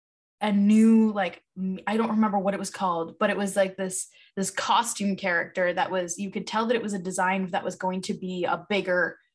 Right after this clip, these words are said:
um, like, character, like a Wreck-It Ralph or a Incredible Hulk. And somebody <laughs> was joking, "Yeti meet and greet?"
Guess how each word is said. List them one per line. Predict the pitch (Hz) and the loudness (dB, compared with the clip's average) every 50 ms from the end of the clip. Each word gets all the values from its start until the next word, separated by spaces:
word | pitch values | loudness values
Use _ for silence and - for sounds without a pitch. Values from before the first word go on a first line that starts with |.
| _ _ _ _ _ _ _ _ _ _ - | _ _ _ _ _ _ _ _ _ _ 0
um, | 208 196 190 180 180 208 220 208 202 - _ - | 2 4 4 2 0 -4 -10 -12 -14 -14 _ -4
like, | 220 220 220 - | -4 -4 -4 -6
character, | - 214 190 - - - 175 180 | -4 -2 -2 -2 -2 -4 -4 -2
like | 175 180 - | -2 -2 -2
a | 190 | 0
Wreck-It | 185 202 208 202 214 - | 0 0 0 0 0 0
Ralph | 190 190 185 175 175 170 - - - - | 0 2 2 2 0 -2 -4 -10 -8 -2
or | 190 190 190 185 185 180 175 180 185 - - | 0 2 2 2 2 0 -2 -4 -4 -6 -4
a | 196 190 185 180 180 180 175 175 175 170 170 190 - - | -2 -2 0 0 -2 -2 -4 -6 -8 -10 -10 -10 -6 -4
Incredible | 196 196 190 202 190 185 185 185 185 | -4 -2 -2 -2 -2 0 0 0 0
Hulk. | 196 190 170 170 165 165 - - - - - - _ - | 0 0 0 0 -2 -4 -12 -20 -20 -20 -20 -20 _ 0
And | 208 214 208 202 202 190 | 2 2 4 2 2 0
somebody | - - 220 220 226 226 285 254 | 0 2 2 2 4 4 4 2
<laughs> | 233 | 2
was | 226 226 | 0 0
joking, | - 226 220 220 220 220 214 202 - - 180 180 | 0 0 2 2 2 0 -4 -4 -6 -10 -8 -6
"Yeti | 180 175 180 196 226 233 247 202 | -4 -2 0 0 0 0 0 0
meet | 185 190 220 226 254 | 0 -2 -2 -2 0
and | 311 320 302 | 0 0 2
greet?" | 302 320 330 359 392 392 - - | 2 2 4 4 2 2 0 -4